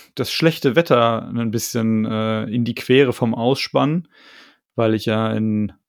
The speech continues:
meiner Freizeit ehrenamtlich beim T H W bin und dadurch gab's eine ganze Menge zu tun. Also war's eigentlich doch wieder stressig,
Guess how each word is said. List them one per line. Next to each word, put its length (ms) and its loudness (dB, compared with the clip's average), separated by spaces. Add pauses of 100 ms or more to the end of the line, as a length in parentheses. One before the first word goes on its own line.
meiner 220 -2
Freizeit 680 2
ehrenamtlich 440 -2
beim 400 0
T 120 -4
H 140 2
W 140 2
bin 240 2
und 840 -4
dadurch 400 0
gab's 260 0
eine 80 -2
ganze 240 -2
Menge 260 2
zu 140 -10
tun. 300 0
Also 520 2
war's 340 2
eigentlich 500 -4
doch 260 -2
wieder 280 0
stressig, 720 -4